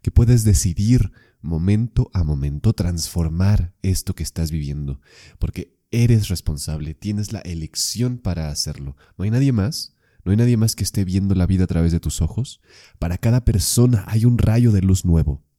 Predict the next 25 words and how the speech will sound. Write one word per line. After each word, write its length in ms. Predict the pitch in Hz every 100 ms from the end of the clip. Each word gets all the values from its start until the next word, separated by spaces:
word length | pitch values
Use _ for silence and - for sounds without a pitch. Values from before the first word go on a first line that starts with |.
| _ _ - -
A 100 | -
ti, 300 | 95 123 175
los 200 | 185 107
rayos 280 | 123 135 139
de 80 | 120
luz 140 | 123
que 80 | -
te 100 | 110
están 240 | - 104 110
dando 180 | 107 104
en 60 |
este 160 | 107 95
momento 300 | 92 101 104
son 240 | 107 92
únicos, 480 | 82 120 110 90 80
son 220 | 90 92
tuyos, 320 | 120 110 85
así 180 | 76 98
como 220 | 120 113
este 200 | 110 -
momento, 600 | 113 110 147 156 - 73 - _ - - -
este 160 | - -
presente. 640 | 104 95 110 95 - - _ _ _
Aprovechalo, 800 | - - 113 147 - 92 90 - _ -
tómalo, 560 | 127 135 135 143 170